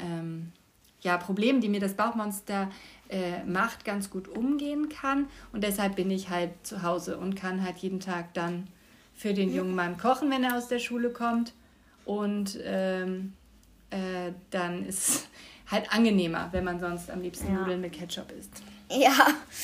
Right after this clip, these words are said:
Speaker 2: Und wenn's dann irgendwie Spinat da oder so gibt, dann bin
Speaker 1: Wär
Speaker 2: ich
Speaker 1: blöd.
Speaker 2: nicht so ge-, <laughs> begeistert.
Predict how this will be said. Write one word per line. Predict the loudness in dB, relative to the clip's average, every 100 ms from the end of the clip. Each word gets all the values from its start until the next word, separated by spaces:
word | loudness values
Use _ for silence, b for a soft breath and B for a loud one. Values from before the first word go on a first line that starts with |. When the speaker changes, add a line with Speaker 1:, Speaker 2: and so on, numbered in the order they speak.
| B B B -14 B B B B B
Speaker 2:
Und | -4
wenn's | -2 -4 -4
dann | -6 -4
irgendwie | -2 -4 -4 -2
Spinat | -2 -4 -4 -2 0 0 -4
da | -4 -4
oder | -6 -6
so | -4
gibt, | -4 -4 -4
dann | -4 -4 -6 -4 -4 -6 -10 B B B -2
bin | 0
Speaker 1:
Wär |
Speaker 2:
ich | 2
Speaker 1:
blöd. | 4
Speaker 2:
nicht | 4 4
so | 4 6
ge-, | 6 6
<laughs> | 6
begeistert. | 8 8 8 6 2 4 4